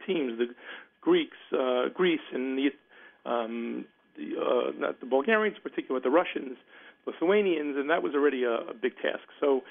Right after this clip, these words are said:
and the fact that we will be adding some other high-quality players, I think, will really make us competitive. And, uh, if we, we could advance to the next level, get through, get to be one of those top five teams out of that twelve, that would be an incredible accomplishment for us.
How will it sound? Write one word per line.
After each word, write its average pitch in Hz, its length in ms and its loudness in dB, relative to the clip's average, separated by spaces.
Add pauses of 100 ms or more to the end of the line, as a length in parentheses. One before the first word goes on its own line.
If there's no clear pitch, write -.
(240)
and 143 100 0
the 139 40 0
fact 180 220 4
that 170 80 2
we 160 140 -4
will 151 160 -2
be 151 200 4
adding 156 220 2
some 147 140 -2
other 151 180 2
high-quality 139 540 0
players, 123 480 0
I 120 80 -2
think, 127 260 -8 (140)
will 151 140 2
really 165 220 6
make 147 200 0
us 139 160 0
competitive. 113 460 -4 (680)
And, 123 260 -6
uh, 131 380 0
if - 100 -6
we, 151 140 2
we - 140 -10
could - 180 2
advance 185 400 2
to 180 60 0
the 180 80 2
next 190 260 0
level, 151 380 0 (160)
get - 180 2
through, - 180 0
get 170 140 4 (260)
to 165 60 -20
be 170 120 0
one 160 160 2
of 151 40 2
those 156 140 4 (260)
top 175 140 4 (100)
five 165 220 2 (120)
teams 165 300 0
out 151 80 4
of 151 80 0
that 151 140 0 (100)
twelve, 113 220 2
that 151 80 -2
would 147 120 -6
be 135 140 -2
an 123 60 -2 (500)
incredible 135 460 2
accomplishment - 600 -4
for - 120 -2
us. 110 80 -2